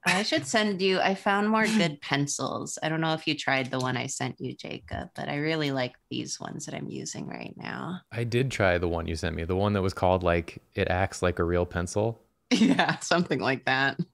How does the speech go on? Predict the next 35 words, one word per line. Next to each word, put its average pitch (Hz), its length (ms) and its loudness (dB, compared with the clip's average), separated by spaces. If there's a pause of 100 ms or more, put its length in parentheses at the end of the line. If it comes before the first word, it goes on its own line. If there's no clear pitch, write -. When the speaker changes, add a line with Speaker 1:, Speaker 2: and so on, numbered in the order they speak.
(800)
Speaker 3:
Yeah, 104 180 6
Speaker 1:
I 101 40 6
Speaker 3:
it's 262 140 4
Speaker 1:
don't 220 120 4
know. 120 80 8 (100)
Speaker 3:
cool. - 100 0
I 98 80 8
gotta, 123 240 8
like, 120 160 8
Speaker 1:
I've 107 240 -6
Speaker 3:
dial 104 320 8
in 98 120 2
the 90 80 0
settings 101 440 0
on 117 180 2
it 143 240 -2
because 92 500 0
Speaker 1:
Yeah. 151 480 0 (200)
Speaker 3:
right 110 200 6
now 101 200 2
I 107 80 4
have 98 120 2
to 98 60 0
push - 300 -2
down 90 380 0
too 92 260 -2
hard 87 400 2
in 90 80 -2
order 87 260 -2
to 87 180 -2
make 85 280 -2
a 82 40 0
line 82 180 0
Speaker 1:
Yeah. 151 280 2
Speaker 3:
appear. 127 340 2